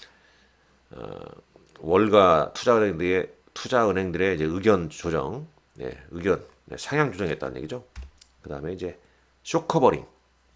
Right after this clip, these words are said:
그다음에 중국 개인 투자가들의 순매수,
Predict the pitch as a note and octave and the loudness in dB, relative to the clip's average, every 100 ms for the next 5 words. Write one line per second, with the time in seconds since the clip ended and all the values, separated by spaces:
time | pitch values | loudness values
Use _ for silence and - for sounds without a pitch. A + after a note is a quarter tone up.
0 | _ _ _ _ _ _ _ _ _ _ | _ _ _ _ _ _ _ _ _ _
1 | - - C#2 C2+ - G2+ F#2 - F2 F2+ | -18 -14 -14 -14 -10 -6 -6 -2 -2 -2
2 | - E2+ D2 G2 G#2 - E3 D3+ F#2 - | -2 -2 0 -2 -4 -6 -2 0 0 -6